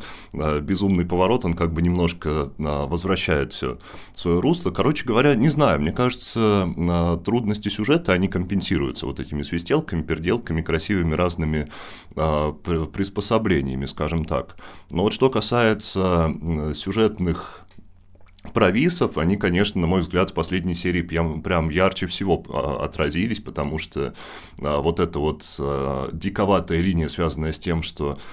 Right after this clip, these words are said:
люди не просто погибли от лавины, а погибли в качестве некоторой, а, метафизической, а, гармонии в контексте смерти конкретного мансийского ребёнка, и вот этого вот злого,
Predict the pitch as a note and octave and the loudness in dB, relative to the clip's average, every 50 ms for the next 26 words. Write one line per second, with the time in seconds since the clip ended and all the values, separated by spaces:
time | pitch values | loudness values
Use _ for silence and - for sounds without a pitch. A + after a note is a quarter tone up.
0 | - - F2 G2+ G2 E2+ E2 E2+ E2 D#2+ F#2 G#2 G2+ F2 - E2+ E2 - D2+ D#2 | -8 -2 0 0 0 2 2 0 0 2 2 2 2 2 0 -4 -6 -6 -6 -4
1 | E2+ F2+ E2+ E2+ D2+ C#2 C#2 - D2+ D2+ D#2 F2 E2+ D2+ D2 - - - - - | -4 -6 -6 -6 -8 -10 -8 -6 -4 -4 -2 -2 -2 -2 -4 -4 -8 -6 -4 -4
2 | D#2+ D#2 E2 E2+ E2+ D#2+ C#2+ - - - D#2 C#2+ - - - - - C#2+ D2+ D#2+ | -4 -2 -4 -6 -6 -6 -8 -8 -4 -4 -4 -2 -2 -6 -10 -8 -6 -2 0 2
3 | E2+ E2 E2 - - - D2+ C#2 C#2+ C#2+ C#2 - - - - - - - - - | 0 0 0 -4 -8 -6 -6 -4 -4 -4 -4 -6 -10 -14 -16 -16 -16 -12 -4 0
4 | E2 D#2+ D#2 D#2 D#2 D#2+ F2 F2 E2+ F2 E2+ G2 F#2 E2+ F2 G2 G2+ E2 - F2 | 0 2 2 2 2 2 2 0 0 -2 -2 0 0 0 0 0 -2 -2 -2 -4
5 | E2 - - - E2 D#2+ D#2+ D#2+ D2+ D2 - D#2 D#2 D#2 D#2 D#2 D#2+ F2+ E2+ E2 | -4 -6 -6 -4 -2 -2 0 0 -2 -2 -2 -2 -2 -2 -2 -2 0 0 0 2
6 | F2 G2 G2+ G2 F#2 F2+ F2 F2 D#2+ D#2+ D#2 D2+ - - D#2 D2+ D2+ D2+ - E2 | 2 2 2 4 2 2 2 2 0 0 -2 -4 -6 -10 -6 -6 -6 -4 -2 -2
7 | E2 E2+ E2 F2 F2 E2 E2 - - E2 D2+ - - F#2 F2 E2+ E2+ - D#2+ D2 | -2 -2 0 0 0 0 -2 -2 -8 -8 -8 -6 -4 -2 -2 -2 -2 -4 -8 -6
8 | D#2+ D#2 D#2+ D#2 F2 D#2 D2+ - D#2 C2+ D2+ D#2 D#2+ D#2 - F2+ E2+ E2 - - | -4 -4 -4 -2 -4 -4 -4 -4 -6 -4 -2 -2 -2 -2 -2 -2 -4 -4 -4 -6
9 | D2+ D#2+ G2 E2+ E2+ F2 G2+ A#2+ C#3+ E3 E3+ E3+ - - G2 E2+ F#2+ C2+ - B1 | -4 -2 0 0 0 2 2 2 4 2 2 0 0 -2 0 0 0 0 -2 -4
10 | C#2 D2 D#2 - F2 D#2+ - - D2 D2 C#2+ D2+ D#2+ D#2 - - - E2+ F#2+ F#2+ | -6 -6 -2 -2 -2 -4 -2 -4 -4 -2 0 -2 -2 -2 -4 -4 0 2 4 4
11 | F2 D#2 D2 D#2 D#2 D#2 D#2 - | 4 2 2 0 0 0 -2 -4